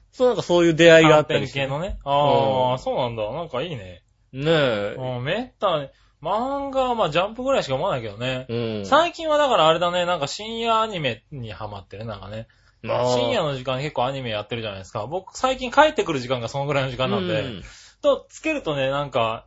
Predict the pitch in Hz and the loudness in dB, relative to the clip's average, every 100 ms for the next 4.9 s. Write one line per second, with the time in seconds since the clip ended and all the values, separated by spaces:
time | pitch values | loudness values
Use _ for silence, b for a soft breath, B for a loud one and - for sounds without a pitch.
0 | - 220 233 160 160 160 165 190 135 127 | -6 -4 -2 0 2 6 8 8 4 0
1 | 180 151 98 160 131 - - 143 139 175 | 2 2 2 -2 -8 -10 -4 -2 0 -2
2 | 156 127 151 147 117 101 120 120 95 - | -4 -4 -4 -4 -4 -8 -6 -4 -4 -10
3 | - 147 302 - - 294 294 285 180 127 | 0 4 6 4 2 -4 -4 -4 -4 -8
4 | - - 160 151 139 135 165 147 110 | -12 -2 2 4 4 4 6 6 4